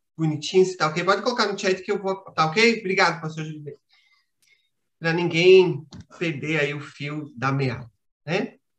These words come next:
Muito bem. É, eu vou começar falando sobre o vocabulário próprio do Novo Testamento sobre discipulado, mas não vou me alongar aqui, porque eu vou passar já direto pra parte bíblica.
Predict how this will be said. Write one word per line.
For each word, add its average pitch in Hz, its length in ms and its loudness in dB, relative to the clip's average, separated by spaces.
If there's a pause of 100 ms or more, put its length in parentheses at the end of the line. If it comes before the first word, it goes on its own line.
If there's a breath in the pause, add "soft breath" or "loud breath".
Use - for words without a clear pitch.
(1120 soft breath)
Muito 269 260 6
bem. 120 480 2 (1040)
É, 220 360 8
eu 254 80 8
vou 339 180 4
começar 294 580 4
falando 262 280 4
sobre 254 240 -8
o 233 40 -20
vocabulário 214 680 0
próprio 262 460 2
do 214 100 -6
Novo 202 180 0
Testamento 175 440 -6
sobre 165 160 -8
discipulado, 226 440 0
mas 233 160 2
não 277 160 2
vou 254 160 4
me 262 120 2
alongar 226 420 2
aqui, 226 240 -2
porque - 160 -10
eu 233 60 -4
vou 214 120 -8
passar 208 340 -2
já 196 140 -2
direto 175 400 -4
pra 175 140 -6
parte 180 300 -2
bíblica. 127 320 -12